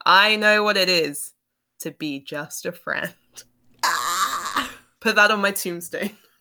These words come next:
Speaker 1: <laughs>
Speaker 2: Put that on your Tinder account.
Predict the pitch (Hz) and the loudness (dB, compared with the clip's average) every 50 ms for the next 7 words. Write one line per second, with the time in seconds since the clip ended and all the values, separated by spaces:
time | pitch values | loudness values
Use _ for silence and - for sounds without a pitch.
0 | _ _ _ _ _ - 330 - - - 349 - - - - - - 233 233 240 | _ _ _ _ _ -6 -6 -6 -6 -6 -8 -8 -8 -10 -6 0 0 0 2 2
1 | 233 233 226 208 190 185 190 190 - - - - - 226 240 233 208 180 185 196 | 2 2 2 2 0 -2 -4 -6 -14 -18 -6 -2 -2 0 2 2 0 0 0 -2
2 | - 220 196 185 185 170 | -2 -2 -2 -2 -2 -6